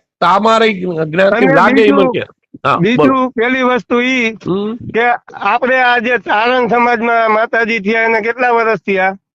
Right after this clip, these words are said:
Speaker 1: તને ખબર હશે, તું જ્ઞાની
Speaker 2: ના,
Speaker 1: બહુ
Speaker 2: ના,
Speaker 1: મોટો.
Speaker 2: તું
Speaker 1: તું કે
Speaker 2: જ્ઞાની છો, તું
Speaker 1: હું
Speaker 2: એમ
Speaker 1: તો
Speaker 2: કે
Speaker 1: બહુ.
Speaker 2: છે, આ
Speaker 1: તું
Speaker 2: થાય,
Speaker 1: કે ને,
Speaker 2: આ થાય એટલે.
Speaker 1: તું કે ને, તું
Speaker 2: એટલે
Speaker 1: કે ને
Speaker 2: મારે
Speaker 1: મારો
Speaker 2: કેવું
Speaker 1: ભાઈ.
Speaker 2: છે, કેટલા
Speaker 1: તું કે?
Speaker 2: વર્ષ થયા ભાઈ એને?
Speaker 1: તું, તને ખબર હોય તો કેટલા
Speaker 2: અને
Speaker 1: વર્ષ થયા?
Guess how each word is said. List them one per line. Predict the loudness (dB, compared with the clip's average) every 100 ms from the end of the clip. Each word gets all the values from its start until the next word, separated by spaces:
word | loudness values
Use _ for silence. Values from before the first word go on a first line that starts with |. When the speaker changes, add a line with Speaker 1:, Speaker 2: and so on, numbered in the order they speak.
| _ _ _ _
Speaker 1:
તને | 0 0
ખબર | 0 0 2 0
હશે, | -2 -6
તું | -8 -2
જ્ઞાની | 0 2 2
Speaker 2:
ના, | 4
Speaker 1:
બહુ | 4
Speaker 2:
ના, | 4
Speaker 1:
મોટો. | 4 2
Speaker 2:
તું | 2 2
Speaker 1:
તું | 2 2
કે | 2
Speaker 2:
જ્ઞાની | 2 0
છો, | 0 0
તું | 2
Speaker 1:
હું | 2
Speaker 2:
એમ | 4
Speaker 1:
તો | 2
Speaker 2:
કે | 4
Speaker 1:
બહુ. | 4 4
Speaker 2:
છે, | 2
આ | 0 0
Speaker 1:
તું | 2
Speaker 2:
થાય, | 2 4
Speaker 1:
કે | 2
ને, | 2
Speaker 2:
આ | 2
થાય | 2 2 0
એટલે. | -2 0
Speaker 1:
તું | 2 2 2
કે | 2
ને, | 2
તું | 2 2
Speaker 2:
એટલે | 2
Speaker 1:
કે | 2
ને |
Speaker 2:
મારે | 4 4
Speaker 1:
મારો | 4
Speaker 2:
કેવું | 4
Speaker 1:
ભાઈ. | 2
Speaker 2:
છે, | 2 0 -2
કેટલા | -2 0
Speaker 1:
તું | 2
કે? | 2
Speaker 2:
વર્ષ | 0 -4
થયા | -4
ભાઈ | 0 0
એને? | 2 2
Speaker 1:
તું, | 2 2 2
તને | 2
ખબર | 2 2 2
હોય | 2
તો | 0 -2
કેટલા | 2 2 4
Speaker 2:
અને | 4
Speaker 1:
વર્ષ | 2 0
થયા? | -4